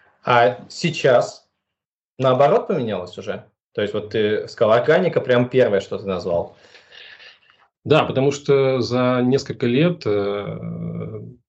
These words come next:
Speaker 2: бренд value стало настолько высоким, э, и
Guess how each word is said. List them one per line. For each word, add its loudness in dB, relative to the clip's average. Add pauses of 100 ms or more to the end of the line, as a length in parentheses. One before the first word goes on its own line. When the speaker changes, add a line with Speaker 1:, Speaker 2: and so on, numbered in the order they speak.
(180)
Speaker 2:
бренд 0
value 4
стало 2
настолько -2
высоким, -2
э, -6
и -6